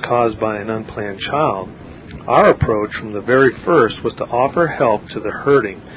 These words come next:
so that unwilling mothers could cope with the various burdens a child brought about.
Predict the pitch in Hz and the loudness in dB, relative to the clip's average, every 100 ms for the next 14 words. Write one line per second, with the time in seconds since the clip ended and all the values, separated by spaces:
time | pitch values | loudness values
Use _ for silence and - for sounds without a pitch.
0 | - - - - - 131 110 107 - 139 | -16 -16 -16 -14 -4 0 2 0 0 0
1 | 170 165 156 135 120 120 113 110 - - | 2 2 2 0 0 2 2 0 -6 -14
2 | - - 143 117 104 113 107 107 110 123 | -10 -2 2 2 0 -6 -4 -4 2 4
3 | 127 139 - 123 113 107 101 110 98 - | 4 0 -2 0 0 -2 -4 -6 -4 -4
4 | 110 110 101 104 101 101 - 127 90 | -2 -2 -2 -4 -4 -4 0 0 0